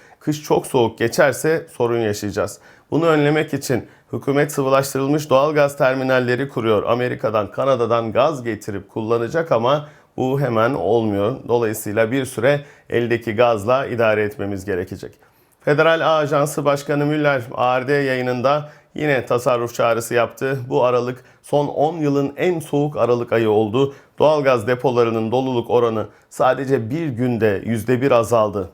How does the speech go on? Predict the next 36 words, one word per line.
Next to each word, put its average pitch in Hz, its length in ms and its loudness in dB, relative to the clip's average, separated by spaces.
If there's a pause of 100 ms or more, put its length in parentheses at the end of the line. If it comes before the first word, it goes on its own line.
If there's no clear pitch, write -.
Bu 139 100 -6
şekilde 113 480 -6
tüketim 127 520 -6
devam 123 420 0
edemez." 110 540 0
dedi. 139 400 -2 (260)
"En 135 120 2
az 135 200 0
yüzde 120 240 -6
yirmi 117 320 -2
tasarruf 110 480 0
yapmak 107 380 -2
lazım. 113 420 0 (200)
Her 160 200 0
odayı 117 420 -2
ısıtmanız 139 580 -2
gerekmiyor." 110 680 0
diye 107 200 0
konuştu. 113 560 -2 (180)
Zaten 135 380 0
ısıtmıyoruz 110 580 -4
her 107 140 2
odayı, 107 440 -2
merak 120 380 2
etmeyin. 107 400 -4 (200)
Çalışma 151 380 2
Bakanı 156 300 2
Hail, 151 400 2
"Emeklilik 143 560 0
yaşının 143 440 0
yetmiş 135 420 -4
yetmiş - 340 -4
beşe 139 240 0
çıkarılmasına 143 800 2
karşıyım." 135 580 2
dedi. 147 400 0